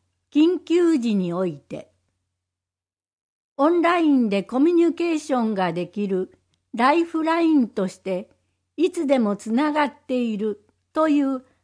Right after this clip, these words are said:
安心感を与えることができるように、感染症拡大や自然災害による臨時休校などの緊急時に、学校に登校できない場合には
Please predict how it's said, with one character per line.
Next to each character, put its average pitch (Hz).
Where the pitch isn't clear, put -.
安 302
心 330
感 220
を 202
与 294
え 311
る 294
こ 294
と 277
が 220
で 175
き 226
る 220
よ 190
う 139
に、 147
感 320
染 320
症 226
拡 208
大 220
や 190
自 254
然 330
災 320
害 220
に 196
よ 196
る 185
臨 269
時 302
休 302
校 214
な 240
ど 226
の 190
緊 277
急 269
時 170
に、 165
学 220
校 311
に 294
登 311
校 320
で 294
き 302
な 302
い 226
場 208
合 226
に 214
は 175